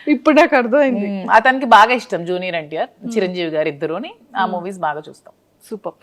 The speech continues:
Speaker 1: And, ఆ, అంటే as a ఉమెన్గా ఒక ఆర్టిస్ట్ అవ్వాలి, లేకపోతే ఒక మంచి యాక్ట్రెస్గా ఒక నేమ్ తెచ్చుకోవాలి అంటే మనం కొంతమంది యాక్ట్రెసెస్ని ఇన్స్పిరేషన్గా తీసుకుంటాం,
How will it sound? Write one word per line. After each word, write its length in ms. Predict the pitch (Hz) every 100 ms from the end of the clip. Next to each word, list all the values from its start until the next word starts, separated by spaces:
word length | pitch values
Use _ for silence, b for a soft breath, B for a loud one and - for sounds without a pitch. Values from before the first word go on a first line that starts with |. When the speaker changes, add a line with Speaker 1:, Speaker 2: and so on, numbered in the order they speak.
| b b b 277
Speaker 1:
And, 180 | 285 277
ఆ, 480 | 269 202 220 208 196
అంటే 260 | 240 285
as 80 | 247
a 60 | 254
ఉమెన్గా 760 | 226 220 247 240 202 185 277 359
ఒక 200 | - 190
ఆర్టిస్ట్ 560 | 170 202 214 247 -
అవ్వాలి, 360 | 220 202 202 202
లేకపోతే 360 | 202 202 202 202
ఒక 120 | 196
మంచి 540 | 190 214 226 - 254 -
యాక్ట్రెస్గా 720 | 196 202 _ - 226 214 214
ఒక 100 | 202
నేమ్ 300 | 196 208 240
తెచ్చుకోవాలి 480 | 220 - - 196 185
అంటే 240 | 180 285 - B B B 226
మనం 200 | 269 311
కొంతమంది 540 | 247 269 320 302 285
యాక్ట్రెసెస్ని 640 | 220 220 247 247 247 277 320
ఇన్స్పిరేషన్గా 760 | 247 240 240 285 269 262 254
తీసుకుంటాం, 580 | 247 208 - 220 208